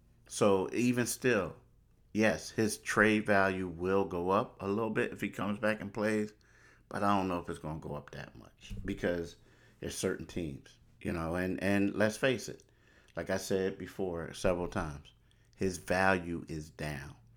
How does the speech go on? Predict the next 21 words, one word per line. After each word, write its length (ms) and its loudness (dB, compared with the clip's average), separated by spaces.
The 80 -6
Sixers 540 0
have 480 0
to 60 -6
bring 260 -6
him 160 -10
back 320 -14
in 140 -4
their 200 -4
eyes. 460 -12
But 140 -2
again, 460 -2
the 60 -10
guy 400 -4
said 320 4
he 100 -6
does 440 -6
not 280 -2
intend 440 -2
to 60 -6
come. 380 -10